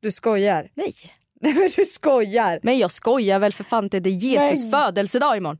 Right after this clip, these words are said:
Speaker 1: Men gud.
Speaker 2: Ja.
Speaker 1: Eh, okej. Mm.
Speaker 2: Mm.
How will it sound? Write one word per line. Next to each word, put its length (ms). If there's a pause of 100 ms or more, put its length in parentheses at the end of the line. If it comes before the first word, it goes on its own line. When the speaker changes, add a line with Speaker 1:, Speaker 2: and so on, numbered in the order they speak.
Speaker 1:
Men 400
gud. 720
Speaker 2:
Ja. 220 (380)
Speaker 1:
Eh, 500
okej. 440 (140)
Mm. 240 (120)
Speaker 2:
Mm. 180